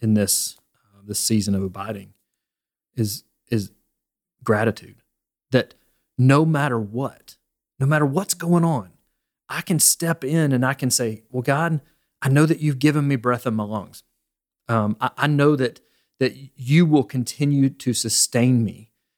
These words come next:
I know that you have saved me." And you can always come back to those, those key things that Christ has done in our life and stand in a posture of gratitude, no matter what life throws at us. Um,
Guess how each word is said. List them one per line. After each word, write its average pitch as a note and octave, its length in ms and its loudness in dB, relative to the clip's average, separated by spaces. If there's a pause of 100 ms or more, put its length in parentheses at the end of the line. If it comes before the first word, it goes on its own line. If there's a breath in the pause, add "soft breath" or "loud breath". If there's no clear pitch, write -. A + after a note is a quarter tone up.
(120)
I C#3+ 100 2
know E3+ 160 4
that C3 180 -2
you C#3 160 -4
have A#2+ 200 -6
saved C#3 560 0
me." F#2+ 320 -8 (160)
And D#3+ 100 4
you F3+ 80 8
can F3 160 2
always F3 520 0
come C#3 300 -4
back B2 320 -4
to C#3 120 -2
those, A#2 440 0 (480)
those C#3 240 2
key F#3+ 340 2
things C3+ 400 -2
that - 180 -16
Christ C#3+ 480 -4
has A2+ 160 -6
done B2+ 320 0
in A#2 180 -12
our G#2 160 -12
life G#2 500 -4 (380)
and B2 160 2
stand C3+ 720 2
in A#2 240 -4
a G#2 120 -4
posture A#2+ 640 -4
of G#2 240 -10
gratitude, G#2+ 580 -6 (340)
no C3 220 4
matter C#3 320 -2
what A#2 340 0
life G#2 280 -4
throws G#2+ 320 -2
at F#2 140 -16
us. - 260 -18 (360)
Um, G#2 400 -4